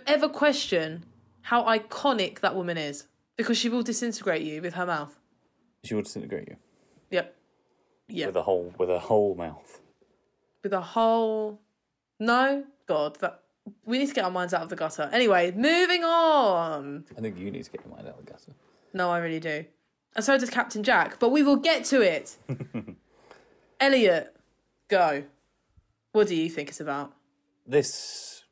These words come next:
Speaker 2: is an episode about how
Speaker 1: It is an episode, yeah.
Speaker 2: This
Speaker 1: Well
Speaker 2: is
Speaker 1: done.
Speaker 2: an episode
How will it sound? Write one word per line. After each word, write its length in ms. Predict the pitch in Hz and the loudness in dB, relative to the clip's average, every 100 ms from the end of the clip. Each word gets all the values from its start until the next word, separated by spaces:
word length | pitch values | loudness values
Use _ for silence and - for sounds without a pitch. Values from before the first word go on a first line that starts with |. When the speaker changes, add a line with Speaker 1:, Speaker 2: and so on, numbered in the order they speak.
| _ | _
Speaker 2:
is 280 | 104 104 95 | -4 -4 -4
an 60 | 95 | -8
episode 500 | 90 - 104 120 123 _ _ _ _ _ - | -8 0 0 0 -4 _ _ _ _ _ -10
about 360 | - 104 104 - | -4 -2 -2 -2
how 480 | 107 104 104 101 - _ _ _ _ _ _ _ _ | 0 2 2 0 -4 _ _ _ _ _ _ _ _
Speaker 1:
It 140 | - 233 | -2 2
is 160 | 294 | 4
an 80 | 254 | 4
episode, 460 | 214 226 226 226 226 | 2 0 2 2 2
yeah. 180 | 226 - | 0 0
Speaker 2:
This 180 | - 147 | -4 0
Speaker 1:
Well 140 | 220 214 | 2 4
Speaker 2:
is 40 | |
Speaker 1:
done. 140 | 208 175 | 6 4
Speaker 2:
an 40 | |
episode 520 | 135 415 415 523 - | 4 2 4 4 6